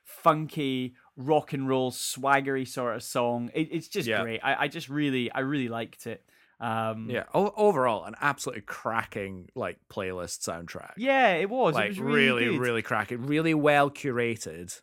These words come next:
Speaker 1: Uh-huh. I mean, I, I
Speaker 2: um,
Speaker 1: would,
Speaker 2: to
Speaker 1: I
Speaker 2: the
Speaker 1: would
Speaker 2: movie
Speaker 1: listen
Speaker 2: as well.
Speaker 1: Yeah, I would listen to this. I mean, we had some other things. Like, we had Sweet Thing by Shuggy Otis, which I thought is a great piece of music. Um, you know, Kill Me Pretty, Tamio Akadua. So that's, again, one of the more Japanese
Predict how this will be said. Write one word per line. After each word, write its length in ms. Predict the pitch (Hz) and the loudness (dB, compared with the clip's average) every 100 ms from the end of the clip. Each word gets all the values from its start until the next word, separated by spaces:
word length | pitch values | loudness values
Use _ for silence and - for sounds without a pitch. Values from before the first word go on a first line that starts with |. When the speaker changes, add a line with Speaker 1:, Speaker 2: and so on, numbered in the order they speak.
| - | 0
Speaker 1:
Uh-huh. 420 | 160 156 127 - - | 2 4 0 0 0
I 80 | 208 | 2
mean, 100 | 226 | 4
I, 180 | 208 | 4
I 40 | 233 | 4
Speaker 2:
um, 80 | 240 | 2
Speaker 1:
would, 100 | 190 | 2
Speaker 2:
to 60 | 190 | 4
Speaker 1:
I 60 | |
Speaker 2:
the 60 | 233 | 4
Speaker 1:
would 100 | 226 | 4
Speaker 2:
movie 160 | 120 | 2
Speaker 1:
listen 280 | 120 104 95 | 2 2 -2
Speaker 2:
as 140 | 98 98 | -2 -2
well. 340 | 110 92 87 - | -2 -2 -4 0
Speaker 1:
Yeah, 200 | 233 - | 2 2
I 100 | 170 | 0
would 140 | 233 | 0
listen 280 | 214 220 196 | -4 -6 -8
to 100 | 185 | -6
this. 160 | 160 151 | -6 -2
I 60 | 185 | -2
mean, 140 | 190 | 2
we 60 | 208 | 0
had 120 | 190 | 0
some 140 | 180 | -2
other 140 | 165 165 | 0 -2
things. 280 | 175 165 147 | -4 -4 -4
Like, 100 | 120 | -2
we 80 | |
had 80 | 135 | -4
Sweet 340 | - - 165 - | -4 -4 -6 -6
Thing 240 | 151 147 | -6 -2
by 100 | 139 | -2
Shuggy 380 | 160 - 139 127 | -2 -2 -2 0
Otis, 400 | 139 135 135 - | -2 -2 -8 -8
which 160 | 110 123 | -10 -8
I 60 | |
thought 200 | 113 120 | -4 -6
is 100 | 117 | -6
a 40 | 110 | -6
great 260 | 131 123 | -4 -4
piece 160 | - 120 | -6 -8
of 60 | |
music. 420 | 120 127 123 120 - - - - | -4 -4 -4 -8 -14 -20 -12 -2
Um, 420 | 120 120 120 120 | 0 2 0 -4
you 100 | - | -4
know, 80 | 127 | -4
Kill 260 | 123 - 151 | -4 -4 -2
Me 80 | 135 | -2
Pretty, 380 | - 143 - 131 | -4 -6 -6 -8
Tamio 540 | - 135 131 123 120 - - - | -6 -4 -2 -2 -4 -10 -10 -6
Akadua. 540 | 117 135 113 139 127 | -4 -4 -2 0 0
So 140 | - | -2
that's, 240 | 135 135 - 127 | 0 0 -2 -6
again, 260 | 120 127 | -2 0
one 120 | 127 127 | 0 -2
of 80 | |
the 60 | 120 | -4
more 160 | 123 123 | -4 -4
Japanese 600 | 123 110 127 131 131 | -4 -4 -2 -2 -2